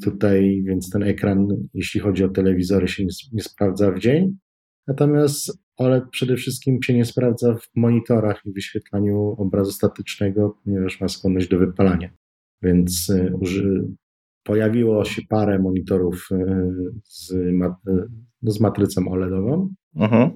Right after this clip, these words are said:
Speaker 1: ale są to monitory rzadko dostępne, bardzo drogie i przy nio-, nieodpowiednim u-, użytkowaniu mogą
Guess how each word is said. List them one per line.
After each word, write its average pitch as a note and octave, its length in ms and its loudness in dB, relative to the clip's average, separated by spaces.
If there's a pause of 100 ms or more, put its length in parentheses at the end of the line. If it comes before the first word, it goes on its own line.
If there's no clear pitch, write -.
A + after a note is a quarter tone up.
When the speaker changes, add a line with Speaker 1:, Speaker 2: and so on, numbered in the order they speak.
(580)
Speaker 1:
ale A#2+ 240 0
są A#2+ 260 -2
to B2 580 0 (580)
monitory A#2 380 2
rzadko B2+ 300 -2
dostępne, D3 540 -2
bardzo A#2+ 340 2
drogie C#3 600 0 (540)
i C#3+ 400 0
przy C#3+ 260 -2
nio-, C#3+ 360 0
nieodpowiednim C#3+ 640 0
u-, B2+ 280 0
użytkowaniu B2 680 2
mogą A2 500 2